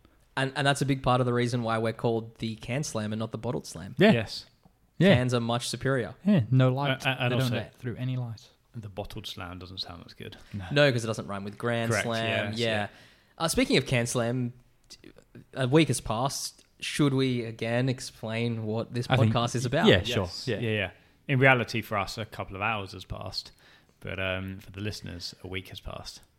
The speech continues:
Speaker 1: So we kinda gave it away there, but Grand Slam kind of, kind of, uh, describes what it is. But
Speaker 2: Yeah, we,
Speaker 1: this is
Speaker 2: we,
Speaker 1: essentially
Speaker 2: we, we stand either side of a net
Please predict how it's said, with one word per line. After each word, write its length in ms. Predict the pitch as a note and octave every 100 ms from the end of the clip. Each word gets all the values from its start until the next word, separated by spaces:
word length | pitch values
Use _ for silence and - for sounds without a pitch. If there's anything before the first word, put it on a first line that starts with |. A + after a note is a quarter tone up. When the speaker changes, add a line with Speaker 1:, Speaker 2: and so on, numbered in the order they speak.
| _ _ _ _
Speaker 1:
So 540 | - D3+ C3+ C3 B2+ - - _
we 80 | -
kinda 220 | C3 C3+
gave 240 | B2 B2+ B2
it 80 | A#2+
away 240 | B2+ E3
there, 160 | C3 A2+
but 340 | A2+ - -
Grand 320 | - C3 B2+
Slam 420 | - C3 C3+ A#2+
kind 240 | A#2 B2 A#2+
of, 320 | A2 A2 - - _ _ _ _ _ _ _
kind 240 | - C3+ B2+
of, 120 | A#2
uh, 300 | A#2 A2+ A2 A#2 - _ _ _ -
describes 600 | C3 B2+ - B2+ B2+ B2
what 100 | A#2
it 100 | A#2
is. 220 | C#3+ A#2
But 220 | - G#2+
Speaker 2:
Yeah, 140 | - G#2
we, 140 | A#2+
Speaker 1:
this 80 | A#2
is 60 | B2+
Speaker 2:
we, 40 | B2
Speaker 1:
essentially 560 | B2+ C3 C3 C3 C3
Speaker 2:
we, 0 | C3 B2+
we 40 |
stand 420 | A#2+ - C#3+ D3+
either 220 | C#3 C#3 D3
side 200 | A#2+ B2
of 40 |
a 40 | B2+
net 400 | C3 E3 -